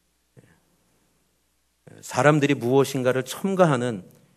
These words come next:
에, 오염된 복음, 완전한 복음, 완전한 그 구원을 훼손시키는, 에,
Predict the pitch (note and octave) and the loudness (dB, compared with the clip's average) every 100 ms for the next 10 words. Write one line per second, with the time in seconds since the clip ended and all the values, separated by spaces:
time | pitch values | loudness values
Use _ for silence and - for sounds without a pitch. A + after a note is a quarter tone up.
0 | _ _ _ _ - F2 F2 - _ _ | _ _ _ _ -20 -20 -20 -20 _ _
1 | G2+ C3 D3+ D3 C3 B2+ A#2 F#2 F#2 E2+ | 0 6 8 6 2 0 -4 -10 -10 -16
2 | _ _ _ _ _ _ _ _ _ - | _ _ _ _ _ _ _ _ _ -16
3 | - C3 C3+ C#3 C3 C3 B2 A#2+ A#2 A#2 | -6 -2 2 2 2 0 -2 0 -4 -6
4 | - D#2+ _ _ _ _ - B2+ B2+ C3+ | -10 -20 _ _ _ _ -8 -4 2 2
5 | B2+ B2+ B2+ B2 - B2+ C3+ B2 D3 D#3+ | 2 -2 -6 -10 -8 2 2 4 2 0
6 | - - - - F#3+ G3+ - - F#2 F2 | -6 -20 -10 -4 0 0 0 -6 -14 -14
7 | - _ _ _ _ _ _ _ - | -18 _ _ _ _ _ _ _ -20